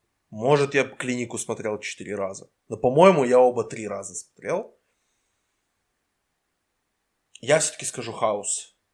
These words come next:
Просто потому что... Не знаю почему. Ну вот я оба эти сериала и, о-, обожаю, у меня обоим стоит десяточка, это как раз одни из моих любимых сериалов.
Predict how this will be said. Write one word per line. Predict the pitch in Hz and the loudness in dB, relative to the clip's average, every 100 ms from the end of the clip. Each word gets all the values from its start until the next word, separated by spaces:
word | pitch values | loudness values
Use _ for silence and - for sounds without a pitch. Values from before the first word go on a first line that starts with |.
| _ _ _ _ _ _ _ _ | _ _ _ _ _ _ _ _
Просто | 123 139 156 - | -2 2 2 0
потому | 147 - - 127 120 123 131 | -6 -6 -4 -4 -4 -2 -2
что... | 131 - 131 127 120 120 117 117 113 113 110 _ _ _ _ _ _ _ | -4 -6 0 0 2 -2 -2 -4 -6 -6 -10 _ _ _ _ _ _ _
Не | 202 | -4
знаю | 165 156 127 - | 0 4 4 2
почему. | - 101 95 90 _ _ _ - | -8 -8 -10 -12 _ _ _ 2
Ну | 135 | 8
вот | 147 147 139 - | 8 8 0 0
я | 139 170 170 156 | 10 12 12 10
оба | - 165 156 | 8 6 8
эти | 147 - | 6 4
сериала | - 139 127 123 | 0 4 6 6
и, | 120 117 - | 2 -4 -6
о-, | 90 - | -8 -2
обожаю, | 123 127 117 135 196 175 | 4 4 4 4 4 2
у | |
меня | 135 123 120 120 | 0 2 2 2
обоим | 120 123 113 | 0 0 0
стоит | - 113 110 | -8 -10 -10
десяточка, | 104 - 175 208 180 - 156 | -8 0 2 2 0 0 2
это | 139 120 117 | 2 2 -2
как | 110 104 | -10 -6
раз | 110 107 | -6 -6
одни | 104 113 113 | -10 -10 -10
из | 101 | -10
моих | 104 101 | -12 -12
любимых | 104 101 101 101 | -14 -12 -12 -12
сериалов. | - 135 190 196 175 | -6 0 2 2 -2